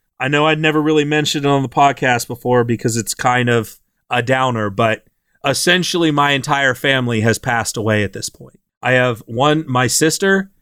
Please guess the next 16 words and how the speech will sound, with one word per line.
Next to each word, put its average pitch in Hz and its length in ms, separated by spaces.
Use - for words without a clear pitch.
and 131 140
my 139 180
uncle 131 380
are 113 160
the 117 160
only 147 300
two 143 180
people 123 380
in 113 60
my 113 120
family 110 400
left. 104 420
For 123 140
everyone 180 440
out 165 240
there 101 280